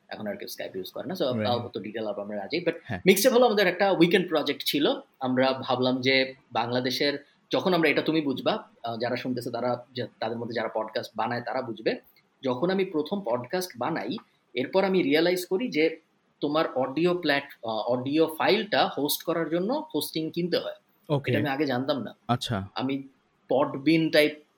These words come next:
Speaker 1: solution যে আছে, যেখানে তুমি তোমার হোস্ট, আহ, audio ফাইলটা upload করবা, তারপর আরএসএস ফিডটা সব জায়গায় চলে যাবে।
Speaker 2: Exactly, হ্যাঁ।
Speaker 1: এই বা-, এই ব্যাপারটা আমি আগে
Speaker 2: ডিস্ট্রিবিউট
Speaker 1: জানতাম না।
Speaker 2: ওকে।
Speaker 1: তো আমার মনে হইলো যে বাংলাদেশের মার্কেটে আমরা podcast নিয়ে বা audio নিয়ে কিছু একটা করতে চাই,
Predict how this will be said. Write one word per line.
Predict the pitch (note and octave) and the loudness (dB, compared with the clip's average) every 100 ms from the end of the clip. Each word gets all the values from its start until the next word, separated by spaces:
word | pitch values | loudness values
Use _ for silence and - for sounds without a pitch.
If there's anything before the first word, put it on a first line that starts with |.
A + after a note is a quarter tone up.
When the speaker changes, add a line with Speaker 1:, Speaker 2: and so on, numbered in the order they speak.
| - | -6
Speaker 1:
solution | - B2+ C#3+ D3 E3 | 0 2 2 2 2
যে | E3 | 2
আছে, | C3+ - A#2+ | 0 -4 -6
যেখানে | B2 A#2 C3+ C3 | -6 -6 -4 -6
তুমি | C3+ C3 | -4 -4
তোমার | C3 A#2+ | -2 -2
হোস্ট, | B2 B2 - _ _ A#2+ | -2 -4 -6 _ _ -8
আহ, | G#2+ G#2+ - _ | -6 -8 -12 _
audio | A#2 A#2+ C3+ | -6 -2 -2
ফাইলটা | C3 A#2+ B2+ D3 | 0 0 0 -2
upload | A2+ - C3+ | -4 -4 -6
করবা, | C3+ F3 G3+ | -4 -4 0
তারপর | D3 C3 D3 | -2 0 -2
আরএসএস | - B2 B2 C3 - | 0 -2 -2 -6 -6
ফিডটা | B2+ B2+ | -4 -2
সব | B2 A2 | -2 -4
জায়গায় | A#2+ A#2 | -4 -6
চলে | A#2 C3+ C3 | -2 2 2
যাবে। | A2 | 4
Speaker 2:
Exactly, | A#2+ G#2+ G2 - | 2 -2 -6 -6
হ্যাঁ। | C3 | -2
Speaker 1:
এই | C#3 | 0
বা-, | C#3+ - - B2 | -2 -4 -12 -2
এই | C#3+ | 2
ব্যাপারটা | D3 D#3 G3+ | 4 2 2
আমি | D#3 | 0
আগে | D3 | 0
Speaker 2:
ডিস্ট্রিবিউট | |
Speaker 1:
জানতাম | B2+ B2 A2+ A2 | -2 -2 -4 -4
না। | |
Speaker 2:
ওকে। | A2+ G#2 - _ _ _ _ _ _ _ - | -6 -10 -16 _ _ _ _ _ _ _ 2
Speaker 1:
তো | D3 D#3 - - - | 4 4 -2 -14 -6
আমার | C3+ D#3+ F3 F3 - | 0 4 4 2 -6
মনে | D3 D#3+ | -4 -2
হইলো | D#3+ F#3 A3 | 0 0 2
যে | A#3 | 2
বাংলাদেশের | D3 B2 C#3 D3 - F3+ | 2 0 0 -2 -2 -2
মার্কেটে | C#3 B2+ D#3+ G#3+ | -2 -4 -6 -6
আমরা | D#3+ | -4
podcast | C#3+ B2 B2 C3 C#3 | -2 -2 -2 -6 -4
নিয়ে | D3+ | -4
বা | B2+ | -2
audio | A#2+ B2+ | -2 -2
নিয়ে | B2+ | -2
কিছু | B2+ C3+ | -4 -6
একটা | C3 | -6
করতে | C3+ C3 C#3+ | -8 -10 -8
চাই, | G#3 C#4 | -6 -6